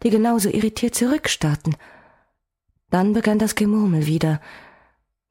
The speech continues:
Dieses Mal hatte es nichts Verzweifeltes mehr an sich. Die Magie des ersten Augenblicks war verflogen.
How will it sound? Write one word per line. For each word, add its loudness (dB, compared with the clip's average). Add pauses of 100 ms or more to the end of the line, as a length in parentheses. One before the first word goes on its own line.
(140)
Dieses -2
Mal 0
hatte -4
es -6
nichts -4
Verzweifeltes -6
mehr -2
an 0
sich. -6 (1000)
Die -2
Magie -2
des -6
ersten -4
Augenblicks -2
war -2
verflogen. -4